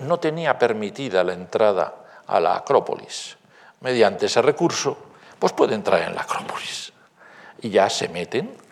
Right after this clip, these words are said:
dan la vuelta por el otro lado y le explica Mnesicles a Policleto cómo es, eh, lo que ha pa-, puesto por la parte de atrás, se enfada tremendamente porque, eh, ten-, quería hacer un edificio bastante más grande,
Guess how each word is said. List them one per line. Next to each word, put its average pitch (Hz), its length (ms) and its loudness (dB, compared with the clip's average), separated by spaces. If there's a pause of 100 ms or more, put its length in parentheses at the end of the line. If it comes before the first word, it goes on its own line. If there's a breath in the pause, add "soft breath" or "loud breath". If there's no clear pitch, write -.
(180 soft breath)
dan 90 280 0
la - 60 -6
vuelta 160 440 4
por 82 140 -6
el 78 60 -2
otro 156 240 2
lado 233 360 8 (1080 soft breath)
y 156 180 2 (320)
le - 60 -10
explica - 640 -4 (640 loud breath)
Mnesicles 156 600 0
a - 20 -4
Policleto 190 720 4
cómo 98 400 4
es, 110 360 -2 (400 loud breath)
eh, 107 360 4
lo 98 160 2
que 101 120 0
ha 95 120 0
pa-, 98 240 2
puesto 98 300 -2
por 85 160 -4
la 85 60 -4
parte 95 280 -8
de 113 80 -6
atrás, 190 480 4 (360 loud breath)
se - 220 6
enfada 95 540 6
tremendamente 175 1300 4 (320 loud breath)
porque, 117 640 6 (320 loud breath)
eh, 123 360 6
ten-, 120 220 4
quería 113 300 6
hacer 107 160 2
un 98 100 0
edificio 95 380 2
bastante 92 360 4
más 87 200 0
grande, 190 640 6